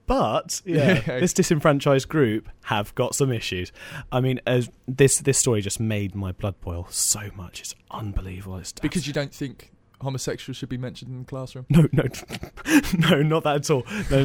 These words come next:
Speaker 1: no.
Speaker 2: <laughs>
Speaker 1: It's because I despise Melanie Phillips.
Speaker 2: What she's done is she's mistaken the word taught for the word mentioned, essentially.
Speaker 1: Yeah, it's, it, it's absolutely disgusting. I mean, the whole story is just a complete diatribe of,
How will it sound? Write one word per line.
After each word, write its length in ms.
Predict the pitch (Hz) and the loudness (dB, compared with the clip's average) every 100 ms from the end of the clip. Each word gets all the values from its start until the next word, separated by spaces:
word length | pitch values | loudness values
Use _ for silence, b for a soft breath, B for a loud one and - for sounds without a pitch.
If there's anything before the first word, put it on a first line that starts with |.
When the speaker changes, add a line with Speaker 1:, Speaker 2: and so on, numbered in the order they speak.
| 135 | 4
Speaker 1:
no. 40 | |
Speaker 2:
<laughs> 180 | 147 185 143 | 0 -2 6
Speaker 1:
It's 240 | 139 131 | 6 6
because 340 | 151 147 165 135 | 2 4 4 6
I 160 | 139 | 4
despise 440 | 123 - 143 123 120 | 4 2 4 4 4
Melanie 340 | 120 113 110 | 0 0 -2
Phillips. 420 | - 107 90 - - - | 0 -2 -2 -8 -14 -2
Speaker 2:
What 160 | 233 | -2
she's 180 | - 247 | 0 -4
done 240 | - 151 107 | -2 -4 -4
is 100 | 90 | -8
she's 220 | 123 123 | -8 -8
mistaken 480 | 135 - 185 180 156 | -8 -4 -6 -6 -8
the 80 | |
word 260 | 131 127 117 | -6 -6 -4
taught 520 | - 156 95 67 - - b | -4 -2 -4 -6 -14 -18 b
for 120 | - | -8
the 80 | 117 | -6
word 260 | 127 113 107 | -6 -6 -6
mentioned, 680 | 131 123 - - 82 80 - B B B - | -4 -6 -8 -10 -8 -8 -8 B B B -14
essentially. 640 | - - 87 - - 80 - _ B B B B - | -12 -10 -10 -12 -16 -16 -20 _ B B B B -8
Speaker 1:
Yeah, 140 | 87 - _ _ - | -8 -8 _ _ -8
it's, 220 | 98 - | -6 -4
it, 80 | 85 | -4
it's 440 | 104 - 101 - | -4 -4 -6 -6
absolutely 300 | 104 - 80 | -10 -10 -12
disgusting. 380 | 87 - 95 85 | -12 -12 -10 -8
I 60 | |
mean, 120 | 101 98 | -6 -6
the 80 | |
whole 200 | 101 110 | -4 -4
story 440 | 101 - 107 92 90 | -4 -2 -2 -2 -4
is 140 | 92 | -6
just 260 | - 92 - - | -8 -10 -10 -12
a 60 | |
complete 460 | 101 - 92 104 - B B B _ - | -12 -8 -6 -6 -8 B B B _ -2
diatribe 680 | 104 95 92 - 87 87 - - | -2 -2 -4 -6 -4 -6 -8 -6
of, 260 | 92 90 | -6 -6